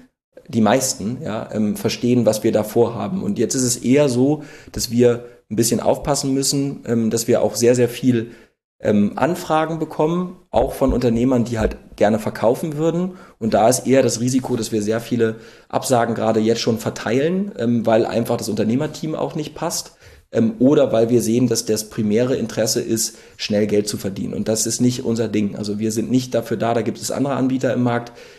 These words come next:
die halt hohe Preise bezahlen möchten, ähm, schnellen Cash-out machen möchten. Und, äh, die müssen wir gerade absagen. Ich persönlich bin äh, hingerissen, natürlich, ja,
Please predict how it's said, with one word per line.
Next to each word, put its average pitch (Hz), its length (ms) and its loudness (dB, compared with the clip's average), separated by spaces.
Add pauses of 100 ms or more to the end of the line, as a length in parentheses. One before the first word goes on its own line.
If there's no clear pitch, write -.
(120)
die 110 100 -2
halt 101 280 0
hohe 131 200 6
Preise 135 320 0
bezahlen 123 480 -2
möchten, 120 480 -2 (340)
ähm, 107 140 -2
schnellen 127 320 4
Cash-out 135 460 -2
machen 123 300 0
möchten. 117 500 -2 (340)
Und, 110 340 0
äh, 104 400 0
die 139 200 -4
müssen 143 260 2
wir 113 80 6
gerade 101 260 -2
absagen. 151 680 -2 (280)
Ich - 220 -6
persönlich 139 500 2
bin 127 480 2 (520)
äh, 107 300 4
hingerissen, 123 600 4
natürlich, 113 540 0
ja, 117 240 -6